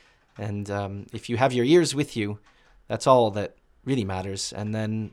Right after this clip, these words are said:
what you discover, you can capture with, with whatever you happen to have. And, uh,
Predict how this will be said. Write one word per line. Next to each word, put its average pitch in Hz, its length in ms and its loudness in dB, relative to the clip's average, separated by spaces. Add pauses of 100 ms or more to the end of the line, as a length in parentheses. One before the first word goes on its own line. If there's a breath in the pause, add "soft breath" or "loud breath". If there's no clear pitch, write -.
what 120 220 -4
you 107 100 -8
discover, 113 440 0
you 95 200 -8
can 95 200 -10
capture 92 520 -4
with, 92 260 -14 (460 soft breath)
with - 160 -10
whatever 104 280 -2
you 98 180 -6
happen 98 260 -6
to 92 80 -10
have. 98 340 -4 (1120 soft breath)
And, 98 260 -10
uh, 95 280 -6